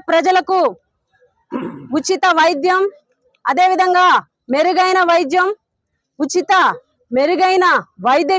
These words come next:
విద్య అందించాలన్నటువంటి ఆయన సంకల్పం, ఏదైతే ఆయన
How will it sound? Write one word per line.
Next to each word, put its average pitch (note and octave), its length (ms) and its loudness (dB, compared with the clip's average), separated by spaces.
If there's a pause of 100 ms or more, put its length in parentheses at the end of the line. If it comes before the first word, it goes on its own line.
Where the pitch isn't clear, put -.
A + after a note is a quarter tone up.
విద్య E4 340 0
అందించాలన్నటువంటి E4+ 1000 -2
ఆయన D4+ 160 -2 (140)
సంకల్పం, F4 480 -2 (420)
ఏదైతే F4 300 0
ఆయన E4 120 -2